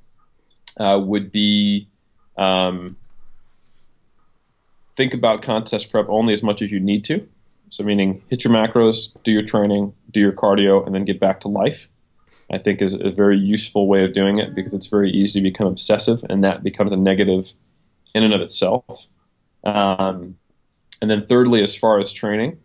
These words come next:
have a structured training approach similar to what you do in the off season, that, you know, with an evidence-based approach,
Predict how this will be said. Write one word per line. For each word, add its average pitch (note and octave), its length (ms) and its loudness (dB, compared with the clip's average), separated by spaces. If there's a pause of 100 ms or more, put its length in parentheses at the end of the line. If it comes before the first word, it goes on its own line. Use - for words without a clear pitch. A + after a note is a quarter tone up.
(440)
have G#2 220 0
a G#2 200 -4
structured G#2+ 640 -4
training G#2+ 300 -4
approach G#2+ 580 -4 (120)
similar A#2 340 2
to A2 80 0
what A2+ 200 -2
you A2 60 -10
do A2 140 -2
in G#2 60 -2
the G#2 80 0
off G#2 220 0
season, D3 380 -2
that, G#2+ 180 -2 (380)
you G#2 100 -6
know, F#2 240 -6 (220)
with - 160 -6
an G2+ 100 0
evidence-based G2 560 0
approach, A#2 520 0